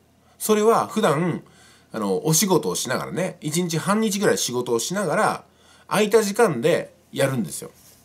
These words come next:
もちろん対戦相手三人必要なんですよね。だから相手をしてくれる人もいなければならないんですよ。人格も必要になってきます。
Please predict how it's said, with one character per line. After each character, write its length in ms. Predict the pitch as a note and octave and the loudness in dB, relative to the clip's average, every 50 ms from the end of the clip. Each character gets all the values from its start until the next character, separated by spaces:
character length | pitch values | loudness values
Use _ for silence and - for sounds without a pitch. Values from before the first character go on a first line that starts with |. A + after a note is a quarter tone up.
| _ _ - | _ _ -4
も 140 | - F#3 G#3 | -2 0 2
ち 100 | G#3 C#4 | 4 4
ろ 100 | C4+ A3 | 4 4
ん 60 | D#3 | 4
対 220 | - E3 F3+ F#3+ | 2 2 2 2
戦 140 | F#3 G#3 G#3 | 2 2 0
相 120 | F#3+ D#3+ | 0 0
手 80 | - F#2+ | 0 -2
三 260 | - - C#3+ D#3 E3 | -4 0 0 2 2
人 140 | F3 F3 E3 | 4 2 2
必 160 | D#3+ - - | 0 0 2
要 120 | E3 D#3 D3 | 2 2 2
な 80 | B2+ | 2
ん 40 | G#2 | -2
で 60 | - | -6
す 60 | - | -10
よ 80 | - - | -12 -12
ね。 140 | A2 C3 E3 - _ - - - - - - | -14 -14 -14 -18 _ -20 -20 -20 -20 -10 -6
だ 140 | F3 G3+ F#3 | -2 0 0
か 60 | F3 | 2
ら 120 | D3+ - - | 0 2 4
相 200 | F3 A3+ A#3+ A#3+ | 4 4 4 4
手 100 | - D#4+ | 2 0
を 100 | A3+ E3 | 2 2
し 120 | - - | 0 0
て 80 | - C#3 | 0 0
く 60 | D3+ | 0
れ 80 | D#3 | 0
る 100 | D3+ D#3 | 0 0
人 220 | D3+ - - A3 A3 | 0 2 2 2 2
も 260 | F3 A#2+ G2 - - - _ _ _ _ _ _ _ _ | 2 0 -4 -6 -8 -16 _ _ _ _ _ _ _ _
い 80 | - C#3+ | -2 0
な 100 | C#3+ C3+ | 0 0
け 100 | A#2 B2 | 0 -2
れ 60 | G#2 | -4
ば 80 | E2 D#2 | -4 -4
な 80 | F2 | -8
ら 80 | F#2 F#2 | -8 -10
な 80 | A2+ | -10
い 40 | D2 | -12
ん 20 | - | -14
で 60 | - | -16
す 80 | - | -16
よ。 80 | - - _ _ - - - | -18 -18 _ _ -20 -16 -8
人 240 | C3 B2 F3 A3 A3+ | -4 0 0 2 2
格 200 | A3 G#3 F3+ F#3 | 0 0 0 0
も 80 | F3 D#3+ | 0 0
必 160 | D#3+ - D#3 | 0 -2 -2
要 60 | C#3+ | -2
に 40 | B2+ | -4
な 60 | A2+ | -4
っ 40 | - | -8
て 100 | - - | -10 -16
き 80 | - | -20
ま 80 | - - | -18 -16
す。 180 | - - - | -16 -16 -18